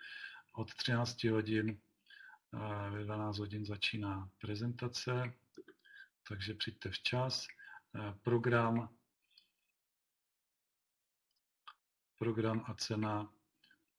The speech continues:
A, eh, pokud můžete, tak se toho foťte, pokud to ještě nemáte v mailech. Je to, jak říkám, připomínka,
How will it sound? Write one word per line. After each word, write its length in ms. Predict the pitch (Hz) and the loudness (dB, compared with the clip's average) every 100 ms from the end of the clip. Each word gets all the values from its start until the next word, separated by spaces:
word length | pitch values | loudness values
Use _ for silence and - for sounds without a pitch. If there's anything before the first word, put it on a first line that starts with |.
| 120 | 0
A, 400 | 104 101 101 90 - - | 2 2 0 -4 -12 -10
eh, 640 | 101 101 98 98 95 95 - _ - - - _ | -6 -4 -4 -4 -4 -6 -10 _ -20 -20 -20 _
pokud 300 | 123 156 147 | -2 2 2
můžete, 360 | 127 123 120 123 | 4 4 4 0
tak 180 | 117 | 0
se 140 | - - | -4 -4
toho 180 | 131 107 | 0 0
foťte, 520 | - 120 - 120 113 | 0 -4 0 2 2
pokud 260 | 113 110 | 2 -6
to 100 | - | -4
ještě 240 | 117 - 117 | -4 -2 0
nemáte 360 | 110 110 - | 2 0 0
v 80 | 110 | 0
mailech. 580 | 110 107 104 104 - - _ _ _ _ - - - - | 2 2 0 -2 -4 -16 _ _ _ _ -20 -20 -16 -6
Je 100 | 110 | -6
to, 380 | - 120 110 104 | -2 0 0 0
jak 160 | 110 104 | -4 -4
říkám, 280 | 110 107 | -2 -2
připomínka, 720 | 101 110 - 107 101 101 107 | -2 -4 -2 -2 0 0 -2